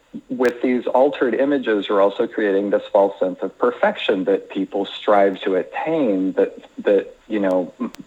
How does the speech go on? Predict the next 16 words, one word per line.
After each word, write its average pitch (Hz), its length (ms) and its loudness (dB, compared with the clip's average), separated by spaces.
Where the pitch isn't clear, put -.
you, 135 320 0
the - 280 0
average 131 280 2
person 120 340 -2
just 104 200 -2
is 87 200 -2
never 104 200 2
gonna 92 200 2
attain 107 400 0
that. 78 320 -4
And 107 160 2
that 131 420 2
really 104 380 0
starts 98 360 0
to 98 200 -6
impact 95 640 -2